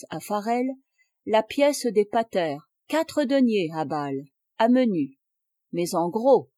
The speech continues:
nous vendons les deux cents, deux florins, qui ne se montent pas tant. » Anémon envoyait de Bâle à Farel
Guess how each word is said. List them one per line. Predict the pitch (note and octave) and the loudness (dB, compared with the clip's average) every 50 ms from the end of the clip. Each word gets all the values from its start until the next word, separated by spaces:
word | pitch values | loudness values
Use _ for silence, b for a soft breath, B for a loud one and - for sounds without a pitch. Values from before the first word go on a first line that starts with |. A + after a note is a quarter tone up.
| _ _ _ _ - | _ _ _ _ -2
nous | G3+ A#3 A#3 | -2 -2 0
vendons | G#3+ C4 C4+ C#4 B3+ C4+ D#4+ D#4 | 2 2 2 2 2 2 2 4
les | C#4+ A#3+ A3+ G3 | 4 2 2 2
deux | F3+ B3 B3+ | 2 0 0
cents, | B3+ - - D4 C#4+ D4+ D#4 - _ _ _ _ | 0 0 -2 -2 -4 -4 -6 -10 _ _ _ _
deux | - - B3+ E4 | -6 -2 -2 -2
florins, | D#4+ - - C4+ A#3+ G3+ F3 E3 C#3+ - - _ _ _ _ _ _ | -2 -2 -2 0 0 0 -2 -4 -4 -4 -8 _ _ _ _ _ _
qui | - A3+ | -4 -2
ne | G3+ F#3 F#3 | 0 0 -2
se | F#3+ - G3+ | 0 0 0
montent | F3+ F#3 G3 G3 G#3 A3 - F#3+ | 0 2 2 2 0 0 -2 -4
pas | - - F3+ G#3+ | -2 0 -2 -2
tant. » | - - E3+ C3+ A2+ C#3 _ _ _ _ _ _ _ _ _ _ _ _ _ _ _ _ _ _ _ _ | -2 -6 -8 -8 -8 -10 _ _ _ _ _ _ _ _ _ _ _ _ _ _ _ _ _ _ _ _
Anémon | - F3+ G3+ A3 A#3+ C4+ C#4 C4+ D4 E4+ E4+ C#4 | -6 -4 -2 0 0 2 2 2 4 4 2 2
envoyait | A3 G3+ F#3+ A3 A#3 B3+ C#4 C4+ A#3 | 0 0 -2 -4 -4 0 0 0 2
de | G3 G3+ | 2 0
Bâle | F3+ C#3+ F3+ G#3 A3 G#3 - - | 0 0 -2 -2 -2 -4 -6 -8
à | - D#3 E3 | -8 -10 -12
Farel | - - A3+ G#3+ A3 A3+ B3 B3+ C4 C4 | -10 -8 -8 -8 -6 -4 -4 -4 -2 -4